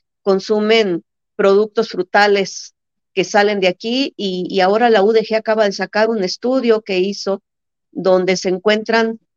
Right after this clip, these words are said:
este tipo de, de químicos en, en los niños. Entonces, químicos que a la larga pueden generarles problemas serios y fuertes. Entonces, hay mucho que trabajar, pero tenemos que hacerlo desde donde estamos y con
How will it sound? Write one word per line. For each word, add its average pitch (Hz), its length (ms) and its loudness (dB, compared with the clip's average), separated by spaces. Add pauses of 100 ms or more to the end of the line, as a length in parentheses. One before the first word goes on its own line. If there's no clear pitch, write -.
este 226 240 0
tipo 226 300 -6
de, 180 200 -4 (180)
de 170 240 -4
químicos 220 960 -4
en, 165 320 0
en 170 220 -2
los 165 200 -4
niños. 220 640 0 (280)
Entonces, 190 340 -2
químicos 226 420 -2
que 165 420 0
a 139 100 -2
la 160 120 2
larga 226 340 2
pueden 208 300 -2
generarles 180 720 -2 (260)
problemas 185 520 2
serios 175 520 0
y 160 60 -4
fuertes. - 640 -4 (240)
Entonces, 220 240 -2
hay 226 100 2
mucho 269 320 -2
que 226 140 -4
trabajar, 233 520 0 (480)
pero 185 280 2
tenemos 196 340 0
que - 80 -2
hacerlo 202 600 2
desde 165 460 0
donde 160 240 0
estamos 208 640 -2
y 180 220 -6
con 165 320 0